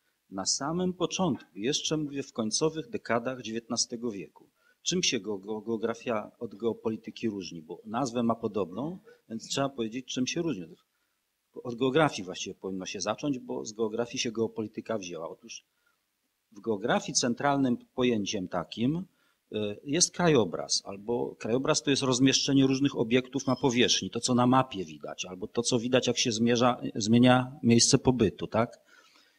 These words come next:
I celem geografii jest wytłumaczenie, udzielenie odpowiedzi na pytanie, dlaczego to wszystko znajduje się tam, gdzie się znajduje,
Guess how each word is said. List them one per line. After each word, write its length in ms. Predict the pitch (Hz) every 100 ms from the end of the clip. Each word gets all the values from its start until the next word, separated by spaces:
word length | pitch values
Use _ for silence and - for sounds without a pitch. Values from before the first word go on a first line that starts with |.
| _
I 300 | 123 123 - - _
celem 380 | - 139 139 120
geografii 580 | 117 104 120 147 156
jest 220 | 143 - - _
wytłumaczenie, 920 | 131 143 151 151 143 - 117 73 73 _ _ _ _ _ _
udzielenie 640 | 117 92 98 113 156 165 -
odpowiedzi 760 | - - 98 123 143 123 120
na 160 | 104 120
pytanie, 460 | - - 131 147 120
dlaczego 460 | 104 - 170 156
to 140 | - -
wszystko 440 | - 139 - 135
znajduje 460 | 110 107 110 131 123
się 140 | 120
tam, 240 | - 117
gdzie 120 | 110 117
się 120 | 113
znajduje, 480 | 107 107 90 71